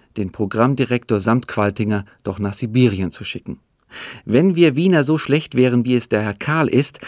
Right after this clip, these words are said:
dann wären wir wohl heute nicht so weit“, schrieb erzürnt ein Zeitungsleser und machte sich damit zum Sprecher der beleidigten Volksseele. Qualtinger aber ließ sich nicht beirren und ging mit der Herr Karl auf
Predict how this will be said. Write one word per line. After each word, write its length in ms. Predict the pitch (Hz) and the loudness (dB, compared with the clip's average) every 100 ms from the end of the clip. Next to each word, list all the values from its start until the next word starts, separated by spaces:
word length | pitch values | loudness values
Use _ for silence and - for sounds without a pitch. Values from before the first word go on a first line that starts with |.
| - - - | -18 -16 -4
dann 220 | 104 104 | 0 4
wären 280 | 156 147 120 | 4 4 2
wir 160 | 120 | 2
wohl 120 | 110 | 2
heute 260 | 104 113 117 | 2 2 2
nicht 200 | 101 - | -2 -2
so 120 | 110 | -2
weit“, 260 | 101 98 - - - | 0 0 -2 -14 -20
schrieb 340 | - - 117 - | -10 -4 -4 -2
erzürnt 440 | 98 - 123 131 | -6 -2 -2 0
ein 100 | 101 | -2
Zeitungsleser 800 | 95 120 120 113 - 110 107 104 - - - | -4 -2 -2 -4 -2 -2 0 -2 -4 -16 -12
und 160 | 98 | -6
machte 260 | 110 107 107 | -4 -4 -6
sich 220 | 98 95 | -10 -6
damit 320 | - 110 107 | 0 0 0
zum 100 | - | -4
Sprecher 460 | 95 - 95 - 92 - _ | -10 -6 -6 -4 -6 -8 _
der 80 | 101 | -6
beleidigten 560 | 101 98 95 107 101 127 | -2 -2 -4 -6 -10 -10
Volksseele. 640 | - 104 98 - 85 - - _ _ _ _ - - - - | -2 -2 -2 -8 -12 -14 -20 _ _ _ _ -20 -20 -20 -18
Qualtinger 540 | - 120 143 208 208 190 | 0 4 4 4 4 4
aber 180 | 147 139 | 4 2
ließ 180 | 143 | 2
sich 120 | 143 127 | 0 0
nicht 200 | 131 - | 0 -2
beirren 440 | - 135 147 180 | 0 2 2 0
und 260 | - 120 113 | 2 0 0
ging 180 | 139 | 0
mit 180 | 143 123 | 0 2
der 180 | 120 107 | 0 0
Herr 120 | 98 | -4
Karl 320 | 98 113 113 | -6 -4 -4
auf 320 | - 98 - | -2 -4 -6